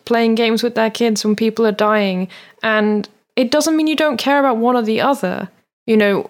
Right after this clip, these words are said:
when you see this, the bad stuff happening and you post about the happiness in your life, you can be posting that for the people who know you and the people you care about to say, like, "I'm here and I'm okay."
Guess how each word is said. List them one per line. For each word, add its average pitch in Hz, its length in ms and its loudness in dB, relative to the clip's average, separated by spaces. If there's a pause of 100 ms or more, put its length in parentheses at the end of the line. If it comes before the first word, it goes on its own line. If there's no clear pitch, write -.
when 240 200 2
you 254 80 0
see 277 240 0
this, 254 240 -2
the - 160 -4
bad 233 300 0
stuff - 220 -2
happening 196 680 0 (720)
and 226 120 2
you 226 60 2
post 233 320 0
about 220 240 0
the 208 60 0
happiness 220 500 0
in 208 60 2
your 208 120 4
life, 214 360 0
you 240 80 -2
can 262 140 0
be 269 100 0
posting 254 380 0
that 208 180 0
for - 180 -4
the 202 140 -2
people 214 580 0 (640)
who 233 160 2
know 233 240 4
you 185 280 0
and 185 140 0
the 190 60 -2
people 226 280 -2
you 214 120 2
care 214 220 0
about 202 240 -2
to 196 60 -6
say, 190 460 0
like, 190 280 -4
"I'm 208 200 2
here 202 280 0
and 185 120 -2
I'm 190 160 0
okay." 185 640 -2